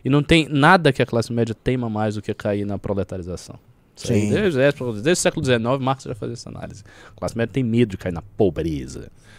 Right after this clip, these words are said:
Speaker 1: Então, assim, é ótimo. Se Lula fizer isso, pô, bom. <laughs> O M B L vai surfar uma onda grande, uma onda assim, estilo Havaí. Mas ele pode não fazer, né? Ele pode ter alguma medida mais racional, talvez.
Speaker 2: É, assim,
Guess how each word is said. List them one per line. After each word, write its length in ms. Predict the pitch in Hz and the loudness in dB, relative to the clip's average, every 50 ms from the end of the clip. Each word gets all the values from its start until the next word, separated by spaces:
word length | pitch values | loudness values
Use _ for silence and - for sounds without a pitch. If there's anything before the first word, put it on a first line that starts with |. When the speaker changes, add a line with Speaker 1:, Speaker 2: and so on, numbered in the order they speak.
| - - - _ _ - | -20 -20 -20 _ _ -12
Speaker 1:
Então, 400 | 95 90 - - 101 101 110 120 | -12 -12 -8 -6 -4 -2 -2 -2
assim, 220 | 120 - - 113 | -2 -2 -2 -4
é 240 | 104 82 67 107 143 | -4 -2 4 8 8
ótimo. 400 | 208 233 202 - - - 73 - | 10 10 10 8 6 2 -10 -4
Se 100 | - 120 | -2 2
Lula 200 | 120 139 170 180 | 2 4 4 4
fizer 300 | - 220 190 214 220 214 | 2 4 4 6 6 6
isso, 200 | 220 240 - - | 4 2 -4 -6
pô, 360 | - - 302 320 339 349 349 - 359 - _ _ - | -10 -6 -2 -2 -2 -2 -2 -6 -12 -20 _ _ 0
bom. 280 | - 226 202 202 285 _ _ _ - | 4 4 4 4 0 _ _ _ -14
<laughs> 720 | 95 98 107 98 117 117 - - 123 151 202 254 202 - - | -10 -8 -6 -6 -6 -6 -6 -8 -10 -8 -8 -8 -8 -6 -6
O 20 | |
M 100 | 135 139 | -2 2
B 80 | 131 139 | 4 4
L 100 | 156 170 | 4 6
vai 140 | 165 180 185 | 6 4 2
surfar 440 | - - 170 - - - - 196 240 | 2 0 -4 -4 0 2 4 4 4
uma 140 | 285 262 | 4 0
onda 320 | 202 160 202 311 349 349 339 | 0 0 0 2 2 2 0
grande, 720 | 214 156 151 147 151 160 175 180 175 160 127 101 90 90 | 2 2 4 6 6 6 6 6 6 4 2 0 -2 -6
uma 180 | 90 95 104 101 | -8 -6 -6 -6
onda 240 | 113 147 170 180 165 | -6 -6 -4 -4 -4
assim, 200 | - - 175 170 | -4 -4 -10 -10
estilo 400 | - - - 185 190 220 220 190 | -10 -6 -6 -4 -2 0 2 2
Havaí. 440 | 185 180 208 226 202 139 110 104 - - - - - - - - - - - - - | 2 4 2 2 0 0 -2 -4 -6 -12 -20 -20 -20 -20 -20 -20 -20 -20 -20 -8 2
Mas 140 | - 233 247 | 4 8 8
ele 80 | 339 370 | 8 10
pode 160 | - 381 381 | 10 8 8
não 80 | 392 | 8
fazer, 340 | - 415 403 269 185 180 170 | 8 8 8 10 10 8 8
né? 220 | 147 127 113 110 - - - - - - | 6 4 2 -2 -6 -14 -20 -20 -12 -12
Ele 120 | 95 - | -12 -8
pode 180 | - - 107 - | -4 -4 -4 -2
ter 140 | - 127 127 | 0 2 2
alguma 280 | 131 131 147 147 160 | 2 2 2 -2 0
medida 320 | 170 175 156 165 165 180 175 | 0 0 0 0 0 2 2
mais 200 | 175 180 175 170 | 2 2 4 4
racional, 640 | 160 180 180 - - 214 220 214 165 127 101 90 _ _ | 4 4 4 2 -2 -6 -4 -4 -4 -4 -4 -6 _ _
talvez. 420 | - - - - - - - - - _ _ _ _ _ _ - - - - - - - - - | -16 -16 -14 -14 -14 -16 -16 -20 -20 _ _ _ _ _ _ -20 -20 -20 -20 -20 -20 -20 -14 -10
Speaker 2:
É, 440 | 277 269 262 254 247 175 120 - - | -8 -6 -2 2 4 4 4 4 0
assim, 280 | 143 - - 165 131 | -2 0 0 -2 -2